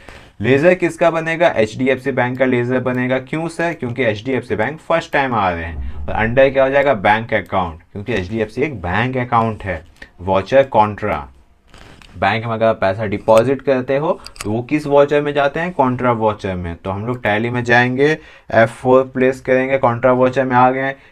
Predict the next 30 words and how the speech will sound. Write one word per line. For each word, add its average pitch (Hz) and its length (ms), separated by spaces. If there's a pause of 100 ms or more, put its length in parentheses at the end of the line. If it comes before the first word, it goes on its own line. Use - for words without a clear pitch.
क्रेडिट 123 400
में 135 160
क्या 131 120
हो 131 100
जाएगा? 135 240
कैश, 127 420
कैश 117 220
को 135 100
सिलेक्ट 123 320
करेंगे, 123 280
कितना? 143 440 (340)
सिक्सटीन 175 580 (1120)
लाख 117 320
रुपीज। 147 600 (280)
डेबिट 120 400
में 139 120
क्या 139 140
हो 143 120
जाएगा? 139 280
एचडीएफ़सी 131 540
बैंक, 127 420
Alt 131 320
plus 143 240
C 147 200
प्रेस 147 300
करेंगे 143 480
और 143 220
एचडीएफ़सी 131 580
बैंक 127 360
का 190 200